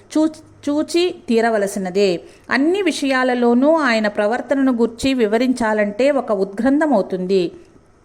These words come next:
అయితే ఇది ఆయనను గూర్చిన చిన్న వ్యాసమే కనుక ఇంతకంటే చెప్ప సాధ్యం కాదు. ఇప్పటి వరకు ఆయనను గూర్చి కొందరు వ్రాసిన కొన్ని వ్యాసాలతో ఆయనను గూర్చి చాలా స్వల్పంగా తెలుసుకోవటానికి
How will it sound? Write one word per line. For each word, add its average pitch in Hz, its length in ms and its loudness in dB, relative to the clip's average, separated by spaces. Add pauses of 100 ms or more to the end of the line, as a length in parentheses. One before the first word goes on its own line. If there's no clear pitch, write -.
(520)
అయితే 233 500 0 (220)
ఇది 311 220 2
ఆయనను 285 560 0
గూర్చిన 262 420 0
చిన్న 285 320 2
వ్యాసమే 214 640 -2
కనుక 247 300 -2
ఇంతకంటే 262 760 0
చెప్ప 220 260 -4
సాధ్యం 208 520 0
కాదు. 185 460 0 (300)
ఇప్పటి 247 360 0
వరకు 262 360 0
ఆయనను 220 500 0
గూర్చి 269 380 -2
కొందరు 226 360 0
వ్రాసిన 202 460 -2
కొన్ని 202 300 -2
వ్యాసాలతో 233 960 -2
ఆయనను 208 540 -2
గూర్చి 254 440 -2 (260)
చాలా 202 140 -2
స్వల్పంగా 269 680 -2
తెలుసుకోవటానికి 214 1120 -2